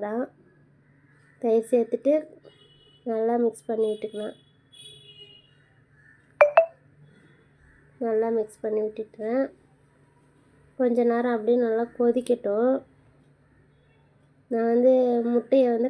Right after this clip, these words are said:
காடை முட்டை வந்து வேக வச்சு வச்சுருந்தேன், அதையும் சேர்த்துக்கிறேன். சேர்த்துட்டு ஒரு ரெண்டு நிமிஷம் அப்படியே கொதிக்க விடலாம். கலந்து விட்டுட்டு கொஞ்ச நேரம் அப்படியே கொதிக்க விடலாம். நல்லா டேஸ்ட்டாக இருக்கும் இந்த கிரேவி. நீங்களும் ட்ரை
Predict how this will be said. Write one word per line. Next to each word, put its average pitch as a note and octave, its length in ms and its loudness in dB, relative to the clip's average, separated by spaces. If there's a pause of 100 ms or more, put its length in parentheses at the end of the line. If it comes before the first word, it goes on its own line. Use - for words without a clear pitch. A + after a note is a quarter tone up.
காடை B3 300 0
முட்டை G#3+ 320 -4
வந்து A3+ 240 -2
வேக A#3 260 0
வச்சு G#3+ 220 -6
வச்சுருந்தேன், G#3 400 -4
அதையும் A3+ 260 -2
சேர்த்துக்கிறேன். A3 580 -4 (880)
சேர்த்துட்டு B3 440 4 (100)
ஒரு B3 160 4
ரெண்டு G#3+ 240 0
நிமிஷம் G#3+ 320 -4
அப்படியே A3+ 260 0 (1000)
கொதிக்க B3 340 2
விடலாம். A3 280 -4
கலந்து A3 320 -2
விட்டுட்டு A#3+ 320 -2 (1160)
கொஞ்ச A3+ 120 -2 (120)
நேரம் G#3+ 220 -6
அப்படியே G#3+ 260 -4
கொதிக்க G#3 320 -6
விடலாம். G3+ 340 -10 (640)
நல்லா A3 220 0 (100)
டேஸ்ட்டாக A#3 480 0
இருக்கும் A3+ 420 0 (680)
இந்த G#3 120 -2 (100)
கிரேவி. A3 360 2 (540)
நீங்களும் A3+ 420 0
ட்ரை A3 120 0